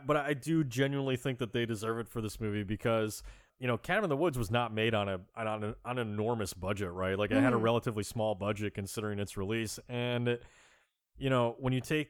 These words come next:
Speaker 1: when you take that into consideration and just look at everything they accomplished with that budget,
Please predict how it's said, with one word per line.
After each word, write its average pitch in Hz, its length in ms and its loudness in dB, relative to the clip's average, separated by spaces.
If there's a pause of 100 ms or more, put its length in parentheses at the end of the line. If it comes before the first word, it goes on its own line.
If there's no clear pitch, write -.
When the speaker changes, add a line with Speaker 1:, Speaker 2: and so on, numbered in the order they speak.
Speaker 1:
when 123 160 -6
you 123 60 -4
take 147 220 -4
that 151 60 -2
into 135 160 -2
consideration 120 760 -2
and 117 140 -4
just 113 160 -2
look 113 320 0
at 113 100 2
everything 117 400 -2
they 117 80 2
accomplished 117 720 -2
with 113 320 2
that 107 280 0
budget, 92 420 -4